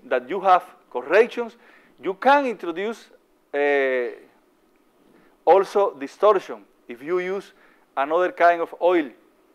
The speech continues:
mainly for chromatic aberration, because you are introducing another medium there. I, I will explain, uh, about chromatic aberration. You know,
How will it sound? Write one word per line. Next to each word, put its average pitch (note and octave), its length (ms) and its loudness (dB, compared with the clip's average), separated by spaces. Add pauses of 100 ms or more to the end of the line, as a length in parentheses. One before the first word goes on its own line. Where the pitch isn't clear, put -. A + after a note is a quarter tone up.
(560)
mainly A3+ 380 0
for F#3 360 0 (360)
chromatic F#3+ 520 2
aberration, D3+ 480 0 (220)
because C3+ 240 -4
you D3 120 2
are F#3 80 6
introducing F3+ 520 -4
another E3 280 -4
medium F#3 380 -4
there. C#3 220 -2 (140)
I, A#2+ 180 -2
I C#3+ 40 0
will D#3+ 120 -6
explain, D#3 380 -4 (420)
uh, C3 60 -8
about C3 500 2
chromatic C#3 400 -2
aberration. D3 520 -4
You C3 100 -8
know, D3+ 300 -4